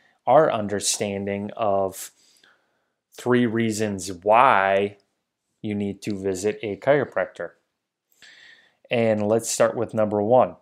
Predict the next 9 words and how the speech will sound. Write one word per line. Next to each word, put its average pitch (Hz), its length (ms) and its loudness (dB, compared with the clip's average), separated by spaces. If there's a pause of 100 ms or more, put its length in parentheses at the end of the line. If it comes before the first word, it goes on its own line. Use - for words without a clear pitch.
(1800)
Emotional 120 640 0
stress. - 920 -4
Emotional 135 600 0
stress - 800 0 (560)
is 104 400 0
everywhere. 107 580 0
Stress 156 540 4
is 101 160 -6
everywhere, 98 680 -4